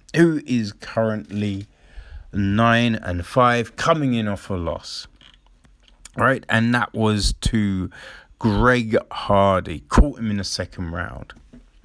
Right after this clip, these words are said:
right? But he, you know, that fight, oh, that fight was October last year, right? So he did have that big win over Jean Volonté,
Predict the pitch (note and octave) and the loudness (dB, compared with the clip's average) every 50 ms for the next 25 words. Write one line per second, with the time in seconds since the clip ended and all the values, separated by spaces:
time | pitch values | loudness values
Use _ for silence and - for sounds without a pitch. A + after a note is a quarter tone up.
0 | - - - A#2+ C3 C3+ - - - - - - - - - _ - - - - | -18 -4 0 2 2 2 0 -4 -12 -16 -16 -16 -16 -20 -18 _ 4 4 4 4
1 | F2+ C3 C#3+ C3+ C3 - - C3 B2+ A#2 A#2 A#2+ C3+ - - - - - - _ | 2 2 2 2 2 0 0 2 2 2 2 0 -2 -6 -6 -4 -4 -6 -6 _
2 | _ B2 - - C3+ C#3+ - - - C3 A#2 A2 F#2 - - B2 A2+ F#2+ E2 E2 | _ -12 0 2 2 2 2 2 4 4 4 4 2 0 0 2 2 2 0 -2
3 | - A2 F#2 F#2 - - A2+ E2+ D2 F2+ - - - - - - G#2 F2+ - - | -2 -2 -2 -2 -2 -4 -4 -4 -4 -8 -10 -12 -12 -12 -10 -10 -10 -8 -8 -8
4 | D2 C#2 - - - - - - - - - - - _ _ _ _ - A2+ A#2 | -8 -8 -8 -10 -12 -14 -14 -14 -14 -14 -16 -20 -20 _ _ _ _ -2 0 0
5 | G#2 - - - - - A#2 A2 G#2 G2+ - - - - - - - - _ _ | 0 -2 -10 -10 -6 -4 -4 -4 -4 -6 -8 -12 -18 -18 -18 -20 -20 -20 _ _
6 | A#2+ A2 A2+ C3 A#2 C3+ C3 A2 G#2 - - - - C3 B2 A2+ G#2+ A2+ A#2 B2 | -2 0 0 2 2 2 0 0 -2 -6 -6 -2 0 2 2 2 2 2 2 2
7 | B2 A#2 - A#2+ B2 A2+ A2 A#2 A#2 G#2+ G2+ A#2 A#2 A#2 A2+ G#2+ G2 G#2 G#2 G2+ | 2 2 2 0 0 2 2 0 0 0 2 2 2 4 2 0 0 0 0 2
8 | G#2+ A#2 A#2+ A#2+ A2+ - - A#2 A#2 A2+ A2+ A2 | 4 4 2 2 2 2 2 2 2 0 0 -4